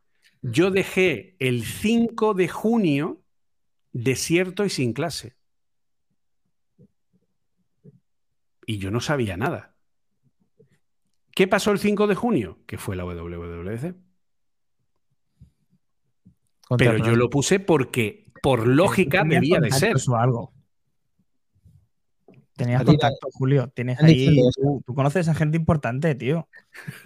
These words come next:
Speaker 2: Están
Speaker 1: A
Speaker 2: diciendo
Speaker 1: vosotros.
Speaker 3: Algo, algo sabías, va, algo sabías.
Speaker 2: que juegas con ventaja y luego se apunta Johnny Ted setenta y nueve, que está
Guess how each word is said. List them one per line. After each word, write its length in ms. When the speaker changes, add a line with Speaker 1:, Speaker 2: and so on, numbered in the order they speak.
Speaker 2:
Están 260
Speaker 1:
A 20
Speaker 2:
diciendo 360
Speaker 1:
vosotros. 200
Speaker 3:
Algo, 260
algo 240
sabías, 520
va, 100
algo 320
sabías. 520
Speaker 2:
que 100
juegas 320
con 200
ventaja 720
y 200
luego 220
se 80
apunta 680
Johnny 260
Ted 160
setenta 340
y 40
nueve, 200
que 80
está 340